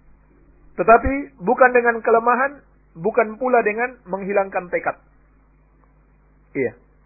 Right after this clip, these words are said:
Jadi harus mantap, namun bukan dengan cara yang keras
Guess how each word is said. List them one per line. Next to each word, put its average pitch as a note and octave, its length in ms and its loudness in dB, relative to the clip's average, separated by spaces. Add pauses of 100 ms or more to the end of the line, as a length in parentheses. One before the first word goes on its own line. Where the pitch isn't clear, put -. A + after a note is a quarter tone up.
(680)
Jadi D3+ 220 -2 (1300)
harus F3 320 -2 (160)
mantap, F#3+ 480 -2 (800)
namun E3+ 560 -2 (480)
bukan E3+ 320 0
dengan D#3+ 260 -4
cara F3 300 4
yang D#3 160 -4
keras F3 320 -2